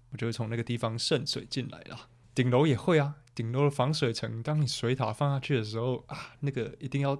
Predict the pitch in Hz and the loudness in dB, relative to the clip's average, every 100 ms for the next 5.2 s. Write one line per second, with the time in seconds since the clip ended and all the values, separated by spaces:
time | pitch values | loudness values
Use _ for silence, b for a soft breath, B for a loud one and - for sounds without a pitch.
0 | - - 135 139 135 131 127 110 110 113 | -2 0 0 2 0 0 -2 -4 -4 -4
1 | 120 123 - 120 127 127 - - B - | -2 -2 -4 -6 -6 -10 -10 -16 B -4
2 | 131 139 123 110 175 156 156 131 117 139 | 0 2 0 0 0 2 4 2 0 -2
3 | - - 117 127 - 113 117 123 - - | -4 -6 -4 -4 -4 -6 -6 -6 -6 -6
4 | 110 113 120 - 139 151 123 135 113 120 | -4 -4 -4 -2 0 2 0 0 -2 -4
5 | 120 123 | -6 -6